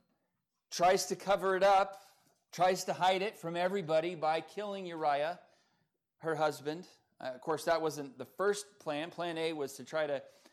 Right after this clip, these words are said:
uh, bring him home from battle and, and to have him,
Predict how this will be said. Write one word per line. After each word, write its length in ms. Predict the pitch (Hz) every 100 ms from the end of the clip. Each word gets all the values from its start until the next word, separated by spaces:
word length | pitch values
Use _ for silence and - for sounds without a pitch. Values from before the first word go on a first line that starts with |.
| _ -
uh, 100 | 120
bring 280 | 131 175 165
him 180 | 175
home 380 | 147 165 170 175
from 280 | 165 151 147
battle 500 | 156 165 175 170 165
and, 120 | 113 - _ _ -
and 220 | 131 131
to 80 | 135
have 280 | 151 151
him, 280 | 151 170 175